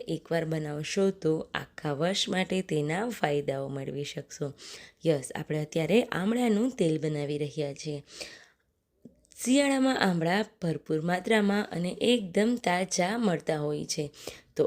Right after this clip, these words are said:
અહીંયા એક લિટર તેલ બનાવવા માટે મેં અઢીસો ગ્રામ જેટલા આમળા લીધેલા છે. તેને સારી રીતે ધોઈ કટ લગાવી મિક્સર પાણી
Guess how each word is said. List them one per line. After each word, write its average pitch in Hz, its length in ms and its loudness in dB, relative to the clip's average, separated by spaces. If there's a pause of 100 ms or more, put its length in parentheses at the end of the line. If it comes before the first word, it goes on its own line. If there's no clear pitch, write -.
અહીંયા 151 320 0 (140)
એક 220 280 0
લિટર 214 340 4
તેલ 160 360 -2
બનાવવા 147 420 -2
માટે 143 240 -4
મેં 156 240 -2 (100)
અઢીસો 220 360 2
ગ્રામ 165 260 2 (120)
જેટલા 180 380 -2 (180)
આમળા 147 340 -2
લીધેલા 170 360 -4 (100)
છે. 247 100 -4 (680)
તેને 156 300 2
સારી 214 340 4
રીતે 240 240 2 (120)
ધોઈ 175 200 2 (120)
કટ 151 280 -2
લગાવી 165 480 0 (140)
મિક્સર 156 280 0 (560)
પાણી 240 380 6